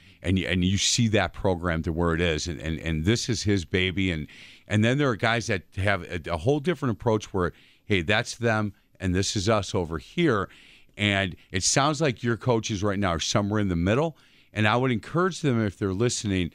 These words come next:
to get more engaged. And, you know, that's just coming from a guy who's been around this a long time. And now doing these shows, I understand the importance of that.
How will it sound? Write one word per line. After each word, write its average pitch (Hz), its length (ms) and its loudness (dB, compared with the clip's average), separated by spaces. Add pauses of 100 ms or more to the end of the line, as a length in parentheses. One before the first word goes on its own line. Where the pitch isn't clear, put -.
(300)
to 107 100 -2
get 101 180 2
more 101 260 0
engaged. 90 480 -4 (400)
And, 98 500 0
you 113 120 0
know, 104 140 2
that's 107 260 0
just - 220 -2
coming 127 260 2
from 120 220 -2
a - 20 0
guy 107 180 2
who's 104 120 0
been 101 160 -2
around 92 380 2
this 98 200 -2
a 73 100 -4 (220)
long 92 280 0
time. 90 400 -2 (380)
And 98 140 0
now 104 160 4
doing 120 340 2
these 107 180 2
shows, 113 560 0 (260)
I 107 140 0
understand 101 520 0
the 95 60 2
importance - 500 -6
of 71 140 -8
that. 78 280 0